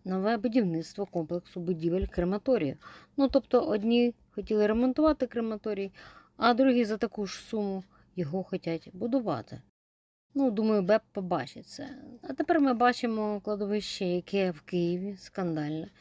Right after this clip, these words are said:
яке будується з минулого року, з липня. І була закупівля одна із найбільших і наз-, наймасштабніших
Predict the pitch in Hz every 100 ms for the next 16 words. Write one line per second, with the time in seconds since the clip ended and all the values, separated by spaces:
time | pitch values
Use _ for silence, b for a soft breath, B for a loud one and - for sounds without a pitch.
0 | B B - 190 233 208 185 208 208 185
1 | - 175 190 196 185 175 170 175 156 151
2 | - 185 180 _ _ 165 165 151 - 180
3 | 208 B B B B - 214 240 277 240
4 | 214 208 196 214 202 185 170 175 180 196
5 | 180 - 190 185 - - B B B -
6 | 202 180 170 160 - 185 - 185 180 175
7 | 196 190 185 185 - 226 214 202 208